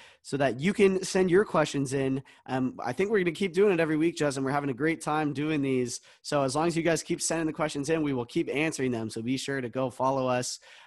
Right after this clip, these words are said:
Um, enjoy the, we got some, uh, a couple Premier League midweek fixtures, um, one tomorrow and one on Wednesday. And then we've got that first leg semifinal on Thursday between Arsenal and Liverpool. So enjoy watching those. Should be,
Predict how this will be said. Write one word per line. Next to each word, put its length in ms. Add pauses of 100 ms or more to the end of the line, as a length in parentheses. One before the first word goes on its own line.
Um, 300
enjoy 680
the, 180
we 80
got 220 (220)
some, 380
uh, 240
a 60
couple 300
Premier 300
League 380
midweek 420
fixtures, 640 (300)
um, 300
one 200
tomorrow 520
and 160
one 140
on 120
Wednesday. 460
And 100
then 80
we've 180
got 280 (400)
that 240
first 320
leg 160
semifinal 680
on 160
Thursday 420
between 280
Arsenal 260
and 80
Liverpool. 320
So 140
enjoy 320
watching 320
those. 180
Should 220
be, 280